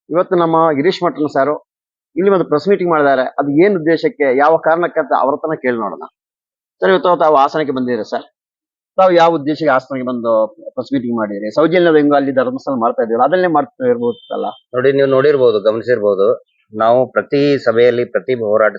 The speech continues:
Speaker 2: ಸಭೆಯಲ್ಲಿ, ಆ, ಏನು ಮಹೇಶ್ ಶೆಟ್ಟಿ ತಿಮರೋಡಿ ಅವರ ನೇತೃತ್ವದಲ್ಲಿ ಒಂದು ಹೋರಾಟ ನಡೀತಾ ಇದೆ. ಇದು ಬರೀ ಸೌಜನ್ಯಗಳಿಗೋಸ್ಕರ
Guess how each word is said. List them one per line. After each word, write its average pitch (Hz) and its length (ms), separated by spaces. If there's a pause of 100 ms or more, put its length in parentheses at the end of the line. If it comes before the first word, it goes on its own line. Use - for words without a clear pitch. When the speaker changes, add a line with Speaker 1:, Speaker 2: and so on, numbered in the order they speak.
Speaker 2:
ಸಭೆಯಲ್ಲಿ, 95 360 (1000)
ಆ, - 20 (300)
ಏನು 120 200
ಮಹೇಶ್ 123 240
ಶೆಟ್ಟಿ 120 240
ತಿಮರೋಡಿ 110 360
ಅವರ 101 180
ನೇತೃತ್ವದಲ್ಲಿ 101 580
ಒಂದು 95 180
ಹೋರಾಟ 101 260 (100)
ನಡೀತಾ 92 300
ಇದೆ. 90 140 (600)
ಇದು 131 180
ಬರೀ 139 160 (100)
ಸೌಜನ್ಯಗಳಿಗೋಸ್ಕರ 120 920